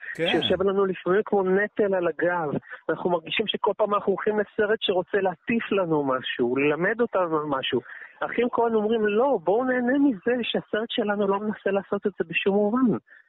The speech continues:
Speaker 2: ובשום צורך. בואו נהנה מהעולם הפוסט-מודרניסטי החופשי מכל נטל,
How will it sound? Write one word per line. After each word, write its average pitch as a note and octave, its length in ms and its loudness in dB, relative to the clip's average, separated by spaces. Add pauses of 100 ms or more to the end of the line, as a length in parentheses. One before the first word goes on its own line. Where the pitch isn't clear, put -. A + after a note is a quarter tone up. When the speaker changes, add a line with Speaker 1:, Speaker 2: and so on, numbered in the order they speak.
(220)
Speaker 2:
ובשום D#3+ 380 0 (140)
צורך. A#3+ 460 -2 (440)
בואו E3+ 180 2
נהנה A3 520 0 (420)
מהעולם D3+ 1080 0
הפוסט-מודרניסטי F#3 1120 -2
החופשי - 800 -2
מכל G#3 680 0 (380)
נטל, D3 720 0